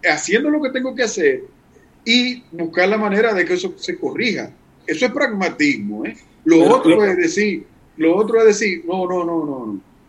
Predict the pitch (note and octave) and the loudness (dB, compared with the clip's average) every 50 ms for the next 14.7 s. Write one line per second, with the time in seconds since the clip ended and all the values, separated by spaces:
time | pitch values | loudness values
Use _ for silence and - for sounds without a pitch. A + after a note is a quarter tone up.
0 | _ - D#3 F3 G3+ G3+ G3+ G#3 G#3 G3+ G3 F#3 F#3+ F#3+ F#3+ F#3+ F#3+ G3 F3 E3 | _ -2 0 0 0 2 4 4 4 4 2 -2 -2 -2 -2 0 -2 -2 -4 -2
1 | D#3+ E3 F#3 G3 F#3+ G#3+ G#3+ G#3+ G3+ G3+ G3 G3 - - - - - _ _ _ | -2 0 0 2 0 2 0 2 0 -2 -4 -6 -12 -16 -18 -18 -18 _ _ _
2 | _ D3 E3 F3+ F3+ A#3 G#3+ G#3 F#3+ G#3 F#3+ F#3+ G3 F#3+ G#3 F#3+ F#3 - D#3 C3+ | _ -2 0 0 2 0 -2 2 2 0 2 2 2 2 2 -2 -2 -4 -4 -2
3 | C#3+ D3 D3 C#3+ C3+ B2+ B2 C3+ D3+ D#3+ E3 F#3+ F#3 G3 F3+ F3 F#3 F3 E3+ F3 | -2 -2 -2 -2 -4 -6 -4 -4 -4 -2 -4 -4 -4 -2 -2 -2 -2 -2 -4 -4
4 | E3 E3 F3 F3 F3+ F3 F3 D#3+ C#3 - E3 F#3 G3 G3+ G3+ G3+ G3 F3 - - | -6 -8 -8 -8 -10 -8 -8 -8 -6 -6 -4 -4 -2 -4 -4 -4 -6 -8 -10 -14
5 | _ _ _ D#3 D3+ E3 F3 G#3+ G3+ F#3+ G3 F#3+ G3 F#3+ F3 - - F#3 F#3 F3+ | _ _ _ 0 2 4 4 4 4 2 2 0 2 2 0 0 0 -2 -2 0
6 | F3+ F#3 F3+ F3+ - - D#3 E3+ F#3 F#3 F3+ F3+ F3+ - _ - E3 E3+ E3 E3 | 0 -2 -4 -4 -4 -2 -2 0 0 0 0 -2 -4 -10 _ -2 -2 0 0 -2
7 | C#3+ - E3 F3 F#3 F3 E3 E3+ F3+ F3 E3+ F3 E3 E3 D#3 C3+ A#2+ - E3+ - | -4 -4 -4 -4 -4 -2 0 0 0 0 0 2 2 4 4 2 2 0 -6 -10
8 | _ _ _ _ _ _ _ - D#3 D#3+ D#3 D3+ C#3+ C#3 C3 C3+ - - - D3 | _ _ _ _ _ _ _ -4 -2 2 4 6 6 6 4 2 -6 -6 -2 0
9 | E3 E3+ E3 - C3 - D3 C3+ B2 A#2+ A2+ A2 A2 A2 C3+ B2+ C3+ D3 E3+ G3+ | 0 0 -2 -4 -6 -6 -8 -6 -6 -6 -4 -4 -4 -6 -6 -4 -2 -2 0 0
10 | B3 A#3 G3 - E3+ E3 D3+ C#3+ D3 D3+ D3+ C#3+ E3 F#3 F#3 G#3+ F#3+ D#3 C#3+ C3+ | -2 -4 -4 -4 -4 -4 -2 -4 -4 -6 -8 -4 -4 -4 -2 0 0 0 0 0
11 | B2 B2+ B2+ A#2 G#2+ G#2+ G#2 G2+ G2 - D3 C3+ C3 - - - - - - - | -4 -4 -6 -6 -6 -6 -8 -10 -6 -2 0 0 0 0 -2 -10 -18 -20 -20 -2
12 | - C#3+ D#3 D#3 - F3 E3 D#3 E3 G#3 G#3+ - - - A#3 A#3 A#3+ A#3 A3+ - | 2 2 2 2 2 2 4 4 6 4 4 2 2 0 -2 -2 -2 -4 -6 -2
13 | G#3+ G#3 G#3+ G#3 A3 A3 G#3+ G#3+ G3 - F#3 D#3 C#3+ - C#3+ B2+ - - - E2+ | 0 2 4 4 4 2 0 -2 -4 -4 -6 -6 -4 -2 -4 -4 -4 -6 -14 -18
14 | - _ _ _ _ _ _ _ C#3 D#3+ D#3+ B2+ - | -20 _ _ _ _ _ _ _ -2 -2 -2 -2 -6